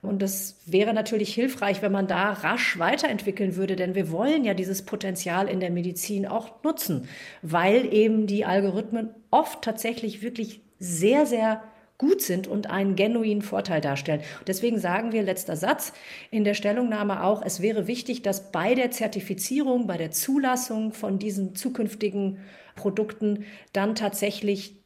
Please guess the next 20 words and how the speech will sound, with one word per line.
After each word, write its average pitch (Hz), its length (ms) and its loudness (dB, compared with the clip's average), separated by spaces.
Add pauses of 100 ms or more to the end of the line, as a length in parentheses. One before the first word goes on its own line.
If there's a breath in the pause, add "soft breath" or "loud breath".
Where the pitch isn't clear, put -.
die 165 100 -6
Zulassungsbehörden 202 1000 0
sehr 202 380 0
intensiv 233 640 0
mit 202 160 -2
den 190 160 -2
jeweiligen 190 480 0
Fachgesellschaften 156 800 -2
zusammenarbeiten. 139 1000 -2
Also 156 140 -2
da 170 100 0
muss 185 140 2
man 190 100 2
wirklich 196 200 0
miteinander 170 340 0
sprechen. 190 580 0
Das 143 180 -2
geht 208 260 2
nur 190 180 0
interdisziplinär. 139 880 -6